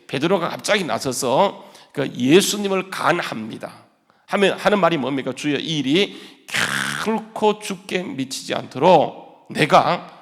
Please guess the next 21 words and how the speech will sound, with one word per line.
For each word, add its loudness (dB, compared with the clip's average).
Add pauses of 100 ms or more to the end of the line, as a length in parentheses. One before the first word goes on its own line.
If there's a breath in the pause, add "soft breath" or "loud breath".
주님을 -4
도와줄게." -8
이렇게. -14 (160)
여러분, -4 (300 loud breath)
얼마나 6
베드로가 -2
예수님을 -2
생각하는 -4
마음이 -4
가력합니까? -2 (320 loud breath)
당연히 4
예수님이 -2
정말 4
베드로의 0
진심을 0
안다고 -2
한다면, 4 (360 loud breath)
"야, -4 (100)
니밖에 2
없다. 0
어? 0